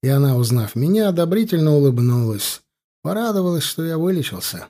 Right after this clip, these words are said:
Добрая женщина. Чем больше я бежал, тем легче это было делать.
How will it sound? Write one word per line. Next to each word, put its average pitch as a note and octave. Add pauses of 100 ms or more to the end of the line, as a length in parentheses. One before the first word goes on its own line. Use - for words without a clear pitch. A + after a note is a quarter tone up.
Добрая C#3
женщина. A2 (720)
Чем G2+
больше G#2
я F2+
бежал, D3 (420)
тем F3+
легче F#3
это D3+
было D3+
делать. C3+